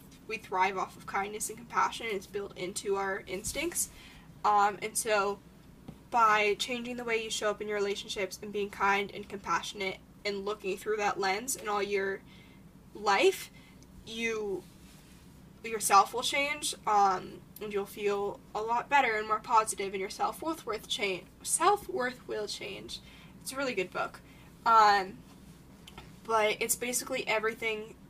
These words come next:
that I've done here in treatment and how I've had to change my relationships,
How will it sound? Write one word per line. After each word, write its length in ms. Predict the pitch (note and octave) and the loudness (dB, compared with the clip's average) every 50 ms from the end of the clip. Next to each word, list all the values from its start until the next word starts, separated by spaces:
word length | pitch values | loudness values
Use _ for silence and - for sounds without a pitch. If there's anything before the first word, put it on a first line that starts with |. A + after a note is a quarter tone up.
| - - - - - - - - | -20 -20 -20 -20 -20 -20 -16 -10
that 120 | - G#3+ - | -6 -4 2
I've 300 | - F#3 G3 G#3+ G#3 - - | 4 4 4 4 2 -2 -2
done 400 | G#3 G3 G3 G3 G#3 A3 A#3 - | -2 0 0 0 -2 -4 -8 -14
here 920 | - - - - - - - G#3+ G#3+ G#3 G#3+ G#3+ G#3 G#3 G#3 G#3 G#3+ G#3+ - - - - | -18 -16 -14 -12 -12 -12 -12 -12 -10 -6 -4 -4 -2 -2 -4 -4 -6 -8 -12 -16 -8 -8
in 140 | G#3+ G#3 | -6 -6
treatment 540 | G3+ - G#3+ F#3+ F3+ - A#3 A3+ A#3 A#3 - - | -6 -4 -4 -6 -6 -4 -6 -6 -6 -6 -8 -10
and 200 | A3 G#3+ G3+ F#3+ - - - - - | -10 -10 -10 -12 -12 -18 -20 -20 -18
how 260 | - - G3+ G#3 G#3 | -10 -2 0 2 2
I've 160 | G3 G3 - | 2 -2 -4
had 140 | - A#3+ G#3+ | -6 -8 -6
to 60 | G3 G3 | -6 -6
change 280 | - - G3+ A3 - - | -4 -4 -6 -6 -4 -4
my 140 | F4 A4+ | -4 -4
relationships, 760 | - A3 A3+ A#3+ B3+ - E4 D#4 - - F4+ F#4 F#4 - - | -4 -6 -6 -6 -6 -6 -6 -6 -2 -2 -2 -2 -2 -4 -10